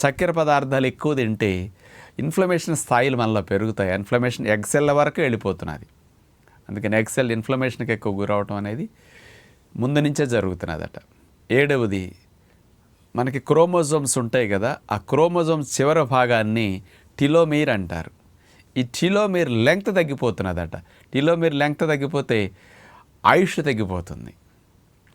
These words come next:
అది మెయిన్. ఆ లెంగ్త్ ఎంత పెరిగితే పిల్లల ఆయుష్ అంత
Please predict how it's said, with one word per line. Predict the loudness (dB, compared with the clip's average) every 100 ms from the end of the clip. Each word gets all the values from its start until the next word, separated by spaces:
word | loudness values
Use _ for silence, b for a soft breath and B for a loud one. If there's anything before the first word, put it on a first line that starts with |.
| _ _ b -10
అది | -4
మెయిన్. | 0 2 2 2
ఆ | 2
లెంగ్త్ | 4 2 2 0
ఎంత | 0 0 0
పెరిగితే | 0 0 -2 -4 _ _ 0
పిల్లల | 2 4
ఆయుష్ | 4 2 0
అంత | 0